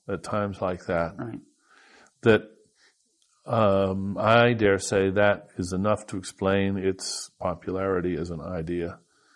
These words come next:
Speaker 1: uh, for our species for all time.
Speaker 2: Yeah. The, by the way, there is hope here. I'm gonna, here's a quote from, um,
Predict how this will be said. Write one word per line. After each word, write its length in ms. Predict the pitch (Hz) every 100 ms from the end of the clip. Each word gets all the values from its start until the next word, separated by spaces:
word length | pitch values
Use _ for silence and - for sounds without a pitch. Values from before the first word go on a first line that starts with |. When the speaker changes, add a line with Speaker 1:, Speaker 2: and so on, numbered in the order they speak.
| _ _ _ _
Speaker 1:
uh, 280 | - 92 90
for 280 | - 101 90
our 120 | 92
species 580 | 92 - 113 107 104 95
for 160 | - 107
all 120 | 107
time. 380 | - 123 107 107 _ _ _
Speaker 2:
Yeah. 340 | - 127 123 117 -
The, 280 | 139 135 135
by 120 | 151
the 80 | 147
way, 140 | 147
there 160 | 135 156
is 140 | 175
hope 260 | 135 143 135
here. 240 | 117 107
I'm 100 | 110
gonna, 260 | 123 117 110 - _ _ _ _
here's 200 | 135 120
a 40 | 120
quote 380 | - 123 117
from, 420 | - 117 110 107 107
um, 400 | 107 104 104